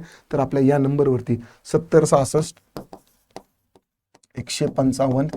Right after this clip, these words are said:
तीनशे पंचावन्न सेव्ह करा आणि तुमच्याकडे सेव्ह पण राहू द्या. कदाचित जर समजा पुस्तक नाही मिळालं, समजा कधी कधी काय होतं की लेट येऊ शकतं, साधारणतः सात ते दहा दिवस किंवा बारा दिवसामध्ये तुम्हाला पुस्तक मिळेल.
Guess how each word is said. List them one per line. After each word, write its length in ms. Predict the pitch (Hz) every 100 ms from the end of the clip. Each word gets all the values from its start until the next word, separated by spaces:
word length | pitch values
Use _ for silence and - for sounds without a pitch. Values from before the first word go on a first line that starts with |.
| 147
तीनशे 280 | 139 131
पंचावन्न 720 | 135 135 135 151 147 135 131 135 165 - _
सेव्ह 380 | - - 156 156
करा 340 | 156 135 151 165 - _
आणि 180 | 135 135
तुमच्याकडे 580 | 135 131 143 139 139 160
सेव्ह 300 | 165 139 156
पण 180 | 160 147
राहू 180 | 135 123
द्या. 200 | 127 170 - _
कदाचित 340 | 139 139 139 135
जर 220 | 131 185
समजा 280 | 165 131 135
पुस्तक 360 | 143 - 127
नाही 260 | 117 127 175
मिळालं, 320 | 156 139 135
समजा 420 | 127 120 120 117 - _ _
कधी 140 | 151 147
कधी 160 | 156
काय 160 | 151 160
होतं 140 | 143
की 260 | 156 220 165
लेट 200 | 165 170
येऊ 120 | 151
शकतं, 300 | 123 113 - - - -
साधारणतः 380 | 143 143 139 151
सात 140 | 131 123
ते 60 | 151
दहा 160 | 143
दिवस 300 | 135 143 147
किंवा 160 | - 139
बारा 200 | 127 131
दिवसामध्ये 380 | 135 131 131 131
तुम्हाला 240 | 127 123
पुस्तक 300 | 120 - 127
मिळेल. 220 | 139 151